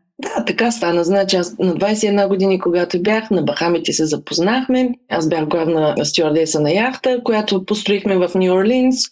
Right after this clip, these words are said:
Заминахме за Бахамите и търсихме нов готвач, главен готвач, и така той се появи, нашият, а, новозеландец от Лонака. И така се запознахме. Работихме в екип първоначално, професионално, и след,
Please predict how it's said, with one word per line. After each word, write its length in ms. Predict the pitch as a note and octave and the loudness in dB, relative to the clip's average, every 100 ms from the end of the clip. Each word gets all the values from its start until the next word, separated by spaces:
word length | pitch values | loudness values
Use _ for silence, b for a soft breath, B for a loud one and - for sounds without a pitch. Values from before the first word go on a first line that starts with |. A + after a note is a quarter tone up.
| _ _ | _ _
Заминахме 440 | F#3+ G3 F3+ E3 D3+ | 0 2 2 0 0
за 120 | D3+ | 0
Бахамите 720 | D3 - - F4+ E4+ E4 E4+ E4+ - _ _ _ | -2 -2 0 0 2 2 2 0 -6 _ _ _
и 160 | B3+ A#3+ | -2 0
търсихме 400 | A3+ A3+ G3 F3+ | 0 0 2 2
нов 240 | E3 D#3 | 2 0
готвач, 600 | - - - C4+ D#4 - | -2 -4 -2 -2 0 0
главен 320 | A3+ A3 A#3 | 0 2 2
готвач, 600 | A3 A3 D4 D4+ - - | 0 0 0 0 0 -2
и 280 | C#4+ C#4 C4+ | 0 0 0
така 300 | C#4+ - G#3 | -2 -2 -2
той 160 | C#4 A3+ | 0 0
се 200 | G#3+ F3+ | 0 -2
появи, 400 | F3+ F3 F3 C4+ | 0 2 2 2
нашият, 640 | B3 F#3 - E3 D#3+ - | 2 2 2 2 0 0
а, 260 | E3+ D#3 D3+ - | 0 0 -2 -2
новозеландец 760 | G3+ F#3 F3+ F3 F#3+ B3+ F#4 | 2 2 2 2 2 2 0
от 220 | B3+ A3 - | 0 -2 0
Лонака. 420 | G3+ G3+ D4 F4 G4+ F#4 | 2 2 2 0 2 0
И 100 | D4 | -2
така 240 | C#4 D4+ C#4 | -2 -2 0
се 140 | B3+ | 2
запознахме. 840 | G#3+ - G3 G3 F#3 F3+ - B3+ F#4 F4 | 2 0 0 2 2 0 0 2 2 2
Работихме 440 | F#3+ F#3 F#3 F#3 D#3 | 0 0 0 2 2
в 120 | D3 | 0
екип 400 | D3+ - A#3 A3+ - _ _ | -4 -2 -2 -2 -12 _ _
първоначално, 1040 | G3 F#3 D#3+ D3+ D3 A3+ A3 A#3+ A#3+ A#3+ A#3 | -4 0 0 0 0 0 2 2 4 4 2
професионално, 800 | - - - C3+ C3+ F#3 D4+ G4+ | -2 -4 -2 0 0 0 0 2
и 140 | F#4+ F4+ | 2 2
след, 260 | C#4+ B3+ | 0 -2